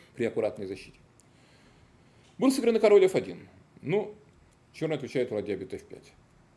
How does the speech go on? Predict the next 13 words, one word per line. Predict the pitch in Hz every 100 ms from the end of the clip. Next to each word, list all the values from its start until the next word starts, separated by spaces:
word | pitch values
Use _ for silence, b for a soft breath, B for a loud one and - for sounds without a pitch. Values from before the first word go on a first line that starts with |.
| -
О, | - 107 113 110 107 104 101 101 98 110
я | 127
вот | 110
так | 107 113
думаю, | 113 104 98
вот | 101
взятие | 98 107 -
на | 104
Ф | 101 -
два, | 87
что | - 98
это | -
такое? | - - 76